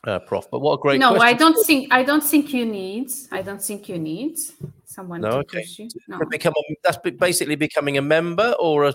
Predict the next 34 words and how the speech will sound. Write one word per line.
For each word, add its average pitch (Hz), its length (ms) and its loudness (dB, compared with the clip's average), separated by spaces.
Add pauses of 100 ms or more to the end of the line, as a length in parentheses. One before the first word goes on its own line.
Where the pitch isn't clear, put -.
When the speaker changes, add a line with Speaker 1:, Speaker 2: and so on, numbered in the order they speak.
Speaker 1:
season 127 340 -4
ticket - 260 -12
holder 90 300 -6
or 98 180 -6
both? 95 380 -4 (1400)
Speaker 2:
You're 220 100 -8
basically 240 320 0
becoming 185 500 -8
a 165 40 -4
member. 220 640 -6 (440)
Speaker 1:
Okay, 113 480 -4
uh, 101 180 -2
you 113 200 -2
can 127 160 -4
apply. 139 380 0
And 226 220 0
what 381 120 2
are 349 40 0
the 302 80 -2
benefits 269 480 0
of 139 80 -6
becoming 151 340 -2
a - 20 0
member 139 300 0
of 117 100 0
a 113 60 -6
football 104 320 -8
club, 87 260 -14
Gilda? 98 400 -8 (2500)
Speaker 2:
I 240 60 -14
think 220 240 -8
that 208 200 -8
you 208 60 -10
can 202 240 -10